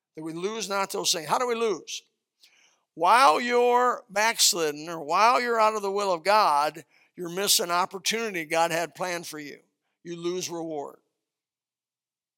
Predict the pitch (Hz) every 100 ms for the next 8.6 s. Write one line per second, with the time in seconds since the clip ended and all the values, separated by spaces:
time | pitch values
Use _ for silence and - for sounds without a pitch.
0 | _ 147 180 143 139 135 - _ _ _
1 | _ _ _ _ _ _ _ - 202 190
2 | 190 175 214 185 214 226 240 185 160 156
3 | 165 151 131 - - - _ _ _ _
4 | _ 151 160 156 151 - - - 170 165
5 | 156 151 185 180 190 180 170 165 165 160
6 | 170 175 - 170 151 269 214 190 370 -
7 | 285 277 233 214 240 208 202 196 185 185
8 | 175 196 196 190 156 127